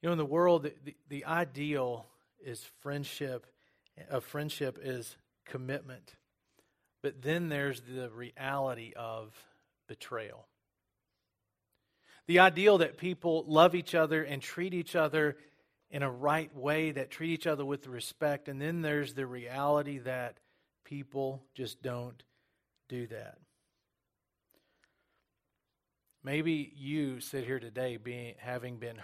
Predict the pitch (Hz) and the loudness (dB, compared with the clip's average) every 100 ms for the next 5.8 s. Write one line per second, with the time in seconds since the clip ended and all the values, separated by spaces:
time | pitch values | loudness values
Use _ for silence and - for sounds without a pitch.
0 | - 127 110 - - _ _ _ _ _ | -8 -6 -6 -10 -20 _ _ _ _ _
1 | _ _ - 135 - 113 113 - _ _ | _ _ -12 -12 -12 -14 -14 -20 _ _
2 | _ _ _ _ _ 117 107 - 110 104 | _ _ _ _ _ -4 -4 -6 -14 -14
3 | 104 - _ _ _ _ _ - 135 131 | -16 -20 _ _ _ _ _ 0 0 0
4 | 127 131 131 123 - _ _ _ _ _ | -4 -4 -4 -6 -14 _ _ _ _ _
5 | - 131 - - 143 139 120 107 | -10 -8 -6 -2 0 -2 -6 -12